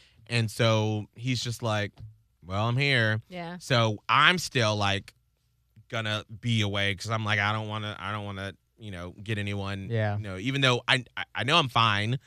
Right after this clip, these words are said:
Speaker 1: but still, you could be, um, what's it called? Not
Speaker 3: A
Speaker 1: dormant.
Speaker 3: carrier?
Speaker 1: A carrier.
Speaker 3: Yeah.
Speaker 1: Or something like that. So I'm just like, "Eh."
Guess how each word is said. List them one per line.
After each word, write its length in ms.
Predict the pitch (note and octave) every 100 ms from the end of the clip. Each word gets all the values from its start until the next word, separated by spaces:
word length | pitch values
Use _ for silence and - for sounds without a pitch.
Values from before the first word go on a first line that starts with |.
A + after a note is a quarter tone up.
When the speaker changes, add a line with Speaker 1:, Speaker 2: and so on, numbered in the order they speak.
| _ _
Speaker 1:
but 120 | - E3+
still, 380 | C4 B3 A2 -
you 160 | A2+ A#2+
could 400 | C3+ B2 A2+ G#2
be, 400 | A#2+ A#2 A#2 A2+
um, 580 | A2 A2 G#2 G2 F#2+ F#2+ - - _
what's 160 | B2 G#2+
it 40 |
called? 140 | F#2+ F#2+
Not 80 |
Speaker 3:
A 60 | -
Speaker 1:
dormant. 120 | F2
Speaker 3:
carrier? 400 | C#3 D#3 F#3+ G#3 G3+
Speaker 1:
A 60 | G#2
carrier. 440 | - F#3+ E3 F#2+ - - _ _ C3
Speaker 3:
Yeah. 100 | A#2
Speaker 1:
Or 40 |
something 240 | B2+ A2+
like 160 | G2+ F#2
that. 180 | A2 G#2+
So 80 | C#3+
I'm 120 | C#3+
just 140 | C3+ C#3
like, 200 | B2 - _ D#3
"Eh." 220 | B3+ B3+